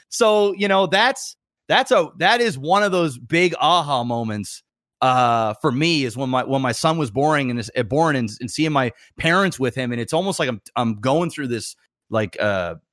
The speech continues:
out of body experience where I'm, like, seeing my childhood and then my son's childhood, and my parents are older and I'm older. And it's a fucking weird, uh, weird thing. And I'm sure a lot of people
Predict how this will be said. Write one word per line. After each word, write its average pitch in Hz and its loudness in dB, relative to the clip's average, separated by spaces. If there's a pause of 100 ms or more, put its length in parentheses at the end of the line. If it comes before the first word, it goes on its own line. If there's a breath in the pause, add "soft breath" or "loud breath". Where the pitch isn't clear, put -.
(120)
out 156 2
of 151 0
body 143 2
experience 139 -2
where 120 -2
I'm, 110 -2
like, 110 -4
seeing 165 0
my 139 2
childhood 175 2
and 127 0
then 135 -2
my 120 0
son's 156 -6
childhood, 165 0
and 135 0
my 117 0 (280 loud breath)
parents 165 0
are 165 -2
older 180 4
and 120 0
I'm 170 2
older. 175 4
And 139 0
it's 123 -6
a 110 -6
fucking 123 -2
weird, 123 0 (400)
uh, 117 2
weird 139 0
thing. 131 -4
And 110 -2
I'm 107 -4
sure 180 0
a 151 2
lot 139 2
of 151 -6
people 127 -6